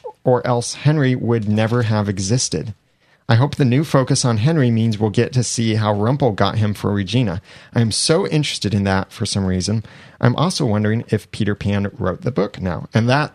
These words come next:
theory we've received from several people, that Peter might have written the book. But if, if Peter Pan can see the future, then, or maybe has access to someone who can see the future, then it does make me wonder,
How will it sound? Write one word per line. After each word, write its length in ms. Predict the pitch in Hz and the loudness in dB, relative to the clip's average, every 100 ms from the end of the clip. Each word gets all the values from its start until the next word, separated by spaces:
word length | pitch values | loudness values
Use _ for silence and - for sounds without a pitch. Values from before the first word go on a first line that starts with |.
| _ | _
theory 320 | - 104 95 92 | -4 -2 0 -2
we've 320 | 95 90 - | -4 -6 -6
received 340 | 95 - 98 | -8 -4 -4
from 140 | - 95 | -4 -4
several 280 | - 117 104 | -2 0 0
people, 320 | 92 - 92 | -4 -4 -4
that 200 | - - | -6 -6
Peter 240 | 104 98 | -4 -2
might 300 | 90 95 98 | -2 -2 -2
have 120 | 92 | -2
written 240 | 95 98 95 | -2 -2 -4
the 80 | 90 | -2
book. 300 | 101 98 - - - - _ _ _ _ _ _ _ | -2 -2 -8 -20 -20 -20 _ _ _ _ _ _ _
But 320 | 151 147 - - _ - | 2 2 -4 -18 _ 2
if, 480 | 160 143 - - - _ - - _ - - | 2 2 -10 -18 -20 _ -20 -20 _ -20 -2
if 480 | 147 139 - - - - _ _ _ _ - | 2 2 0 -16 -18 -20 _ _ _ _ -14
Peter 360 | - 185 185 | -6 -2 0
Pan 760 | 160 - 156 180 175 110 107 120 _ _ _ - - _ | -2 -4 -2 0 2 0 0 -4 _ _ _ -20 -20 _
can 200 | - 135 | 0 0
see 320 | 123 - 160 143 | 0 -2 0 0
the 100 | 113 | 0
future, 720 | - 143 147 - 104 92 107 - _ - _ - | 0 0 2 0 -2 -2 -6 -14 _ -20 _ -6
then, 480 | 113 123 120 117 117 _ _ _ _ _ _ - | 0 2 2 0 -4 _ _ _ _ _ _ 0
or 260 | 139 131 | 2 2
maybe 300 | 131 123 120 | 2 0 2
has 200 | 117 113 | 0 0
access 480 | 113 127 139 127 101 | 0 0 -2 -2 -2
to 100 | - | -4
someone 300 | 98 107 98 | -4 -4 -2
who 200 | 92 92 | -4 -6
can 160 | 87 98 | -6 -8
see 200 | - 98 | -6 -6
the 80 | 92 | -4
future, 320 | - 98 101 | -4 -4 -2
then 180 | 98 117 | -2 -2
it 140 | 117 | 0
does 240 | 135 135 | 0 2
make 200 | 160 131 | 0 0
me 80 | 123 | 0
wonder, 460 | 113 151 131 104 | 0 2 2 0